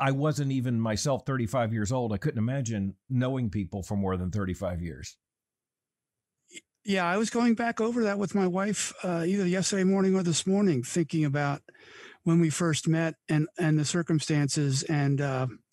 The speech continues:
Speaker 2: <laughs> it's, it's, it's been a long time.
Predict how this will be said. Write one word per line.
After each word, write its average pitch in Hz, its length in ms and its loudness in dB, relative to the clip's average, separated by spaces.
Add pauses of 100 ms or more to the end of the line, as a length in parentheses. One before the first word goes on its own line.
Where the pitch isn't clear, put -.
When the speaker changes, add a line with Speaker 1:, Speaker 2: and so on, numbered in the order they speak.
Speaker 2:
<laughs> - 320 -20
it's, - 460 -2 (420)
it's, - 540 -2
it's 165 180 -2
been 156 160 0
a 170 80 2
long 170 240 4
time. 180 320 0